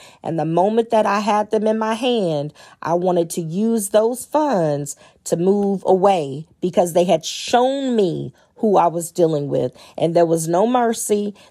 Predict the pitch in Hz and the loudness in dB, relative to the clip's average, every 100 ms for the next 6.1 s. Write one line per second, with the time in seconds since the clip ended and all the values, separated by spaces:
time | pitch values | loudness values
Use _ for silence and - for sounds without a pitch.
0 | _ 139 165 175 202 233 202 214 220 190 | _ 0 0 0 2 2 2 4 4 2
1 | 196 - - - _ 180 180 170 165 160 | -4 -8 -10 -14 _ -2 -2 0 0 -2
2 | - _ - - 233 220 226 - - 226 | -8 _ -20 -2 2 2 0 -6 0 2
3 | 208 165 - 147 131 135 - - _ _ | 2 -2 -6 -6 -6 -8 -12 -16 _ _
4 | 185 170 160 165 - - 165 190 180 156 | 0 2 2 -6 -10 -16 -4 -2 0 -2
5 | 156 156 _ _ _ _ 165 165 139 131 | -4 -8 _ _ _ _ 2 2 2 -2
6 | 117 | -10